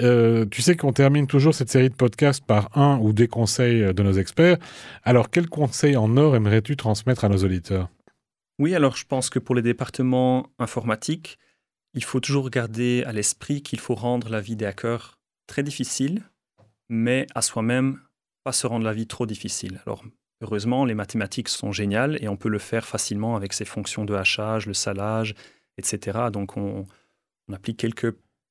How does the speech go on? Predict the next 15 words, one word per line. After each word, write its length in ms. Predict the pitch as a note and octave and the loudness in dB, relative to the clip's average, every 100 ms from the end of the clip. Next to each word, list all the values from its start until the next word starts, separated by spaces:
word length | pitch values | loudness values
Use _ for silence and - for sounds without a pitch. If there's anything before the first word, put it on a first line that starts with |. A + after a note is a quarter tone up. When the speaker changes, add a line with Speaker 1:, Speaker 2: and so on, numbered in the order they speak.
| _ | _
Speaker 2:
principes 340 | G#2+ - A2+ | -8 -6 -4
de 100 | A2 | -4
base 440 | G2+ A#2 B2+ B2+ - | 0 0 0 -2 -6
et 60 | A2+ | -8
on 100 | G#2 | -6
rend 160 | G#2+ G#2 | -6 -6
quand 140 | A2 | -4
même 260 | A2 G#2+ A2+ - | -2 -4 -6 -8
la 140 | G#2 | -8
vie 220 | F#2+ G#2 | -8 -10
très 200 | - - | -10 -6
difficile 440 | G#2+ - G#2+ A2 G2 | -6 -6 -6 -6 -8
pour 160 | G2 | -8
les 80 | G2 | -6
hackers. 460 | F#2 - A#2 C3+ | -6 -4 -2 -4